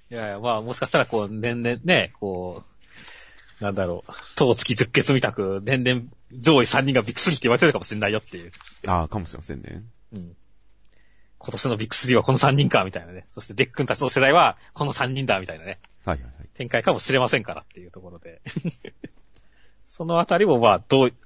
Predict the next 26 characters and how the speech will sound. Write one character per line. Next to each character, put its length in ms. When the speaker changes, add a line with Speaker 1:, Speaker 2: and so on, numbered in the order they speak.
Speaker 1:
ど 180
う 60
い 100
う 560
役 260
割 160
な 80
の 60
か 80
ね、 40
本 140
当 80
に 40
さ 80
っ 40
き 120
言 100
っ 40
た。 60
<laughs> 300
た 140
け 120
し、 140
さ 180
ん 100
ま、 80